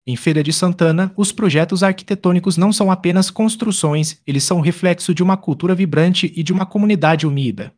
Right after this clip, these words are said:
Imagine entrar em um espaço que foi cuidadosamente planejado para ser acolhedor e funcional. É isso que a boa arquitetura pode fazer por você. O papel dos arquitetos na comunidade. Os arquitetos são muito mais do que profissionais que desenham prédios.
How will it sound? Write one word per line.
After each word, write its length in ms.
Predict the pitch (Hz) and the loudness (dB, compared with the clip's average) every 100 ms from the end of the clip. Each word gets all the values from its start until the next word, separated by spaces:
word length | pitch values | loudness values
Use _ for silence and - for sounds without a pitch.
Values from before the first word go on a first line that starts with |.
| _ _ - | _ _ -8
Imagine 400 | 139 156 180 226 | 0 2 4 2
entrar 240 | 220 165 | 2 2
em 100 | 170 | 2
um 100 | 185 | 2
espaço 500 | 190 - 165 180 202 | 2 0 0 0 0
que 120 | 196 | -2
foi 220 | - 175 | -2 -4
cuidadosamente 800 | 165 214 202 208 196 190 175 185 | -2 0 0 0 2 2 2 0
planejado 560 | - 214 214 170 160 165 | 0 2 2 2 2 2
para 180 | 160 147 | 0 -2
ser 220 | - 185 | 0 -2
acolhedor 580 | 180 180 170 170 170 160 | 0 0 2 2 0 -4
e 80 | 170 | -6
funcional. 720 | 151 165 156 151 151 135 101 - _ _ - | -4 -2 -2 -2 -2 -4 -8 -16 _ _ 0
É 100 | 175 | 2
isso 280 | 196 - | 2 2
que 100 | 226 | 0
a 60 | 196 | 0
boa 240 | 147 160 | 2 2
arquitetura 520 | 180 175 - 190 160 160 | 2 0 -4 -2 0 0
pode 280 | 151 131 | 0 0
fazer 320 | 151 156 131 131 | 0 -2 0 -2
por 160 | 156 | -2
você. 480 | 147 165 - 131 110 _ _ _ _ | -2 -4 -2 -4 -6 _ _ _ _
O 40 | 117 | -4
papel 280 | 117 131 | -2 -2
dos 160 | 139 156 | -2 0
arquitetos 540 | 170 165 180 165 151 | -2 -2 -2 -2 -4
na 100 | 143 | -4
comunidade. 600 | 139 175 180 165 147 147 165 | -4 -2 -2 0 2 2 2
Os 100 | 170 | 0
arquitetos 600 | 170 185 - 175 175 165 | -2 -2 -2 0 0 -2
são 100 | 160 | 0
muito 340 | 165 220 220 | 0 0 0
mais 280 | 165 160 156 | 0 0 0
do 120 | 160 | -4
que 120 | 156 | -4
profissionais 680 | 185 202 196 - 156 131 165 | -4 -4 -4 -4 -2 0 -2
que 120 | - | -2
desenham 440 | 160 151 151 170 180 | 0 0 0 0 0
prédios. 680 | 175 117 107 113 - - | 0 0 -2 -10 -12 -14